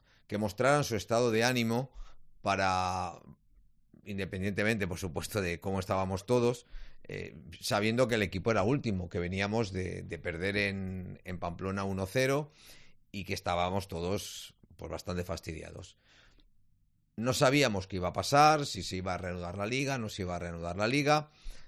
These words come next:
Al final la liga vuelve. Pero el Raúl de Tomás de antes ya no era el mismo. Se habló que tenía algún problema físico. Bueno, el mismo, ni él ni, ni casi todos los jugadores.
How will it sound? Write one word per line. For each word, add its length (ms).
Al 120
final 300
la 80
liga 200
vuelve. 480
Pero 420
el 220
Raúl 180
de 120
Tomás 600
de 720
antes 680
ya 240
no 80
era 140
el 80
mismo. 340
Se 160
habló 420
que 120
tenía 260
algún 160
problema 360
físico. 800
Bueno, 340
el 240
mismo, 480
ni 220
él 160
ni, 220
ni 160
casi 260
todos 200
los 120
jugadores. 580